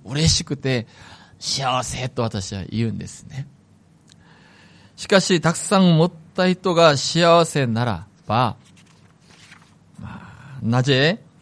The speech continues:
金持ちの国が、裕福な国の人たちの自殺率が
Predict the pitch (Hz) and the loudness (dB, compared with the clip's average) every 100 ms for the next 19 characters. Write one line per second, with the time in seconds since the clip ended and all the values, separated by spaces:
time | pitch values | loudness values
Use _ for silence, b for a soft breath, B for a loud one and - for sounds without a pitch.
0 | b b - 123 127 131 123 123 120 110 | b b -8 2 4 4 2 -2 -6 -6
1 | 139 120 95 - - _ _ - 123 143 | -8 -8 -8 -12 -18 _ _ -6 0 2
2 | 143 139 131 127 123 147 135 123 127 120 | 0 -4 -4 -4 -4 -6 -4 -6 -6 -6
3 | - 107 110 135 127 b b b b b | -6 -6 -2 0 0 b b b b b
4 | - - 113 113 113 101 95 98 131 | -20 -8 -6 -4 -4 -6 -8 -12 -14